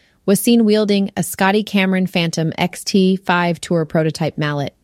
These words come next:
Scheffler, on the other hand, was experimenting with a variety of putters, including tailor-made Spider mallets and a Scotty Cameron Newport blade.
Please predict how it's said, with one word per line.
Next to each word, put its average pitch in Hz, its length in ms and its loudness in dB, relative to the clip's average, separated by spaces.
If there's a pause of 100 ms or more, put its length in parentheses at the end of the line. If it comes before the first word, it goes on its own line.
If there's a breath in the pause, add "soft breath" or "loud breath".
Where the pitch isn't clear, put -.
(100)
Scheffler, 208 560 0
on 170 120 0
the 160 100 0
other 156 180 -2
hand, 151 360 -2
was 156 120 -2
experimenting 175 680 -2
with 160 140 -2
a 151 40 -2
variety 160 560 0
of 151 120 -6
putters, 147 460 -4
including 165 500 0
tailor-made 180 600 0
Spider 165 320 -2
mallets 156 480 -4
and 160 80 -2
a 156 60 0
Scotty 160 380 -2
Cameron 151 400 -4
Newport 151 380 -4
blade. 151 300 -6